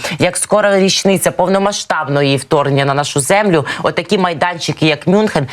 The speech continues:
нарешті перетворюються в міс-, місце сили і підтримки добра, і розуміння, що Росію треба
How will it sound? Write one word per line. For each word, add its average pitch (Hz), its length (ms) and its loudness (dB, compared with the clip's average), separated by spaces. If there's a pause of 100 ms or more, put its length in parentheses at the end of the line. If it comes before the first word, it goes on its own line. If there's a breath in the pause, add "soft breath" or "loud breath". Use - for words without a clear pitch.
(120)
нарешті 180 420 0
перетворюються 165 800 0
в 131 60 -4
міс-, 175 380 0
місце 170 600 0 (160 loud breath)
сили 196 520 2 (180 loud breath)
і 170 60 0
підтримки 175 720 0
добра, 147 600 0
і 143 80 0
розуміння, 175 540 2
що 151 380 0
Росію 165 640 0 (160 loud breath)
треба 156 500 -2